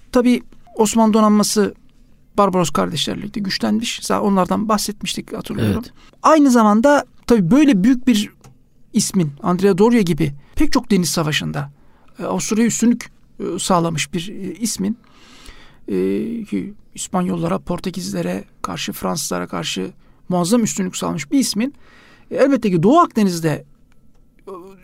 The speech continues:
Speaker 1: sancak açması bizim için hoş bir durum değildi.
Speaker 2: Hı hı.
Speaker 1: E, nihayetinde Barbaros Hayrettin Paşa, e, Hızır Hayrettin Reis, e, eski Hızır Hayrettin Reis, daha sonra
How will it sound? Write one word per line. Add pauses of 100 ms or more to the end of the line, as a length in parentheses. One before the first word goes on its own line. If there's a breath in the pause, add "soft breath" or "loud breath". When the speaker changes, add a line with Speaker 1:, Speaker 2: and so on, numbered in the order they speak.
(100)
Speaker 1:
sancak
açması (260)
bizim
için
hoş
bir
durum
değildi. (320)
Speaker 2:
Hı
hı. (1900 loud breath)
Speaker 1:
E, (220)
nihayetinde
Barbaros
Hayrettin
Paşa, (380)
e,
Hızır
Hayrettin
Reis, (280)
e, (500)
eski
Hızır
Hayrettin
Reis,
daha
sonra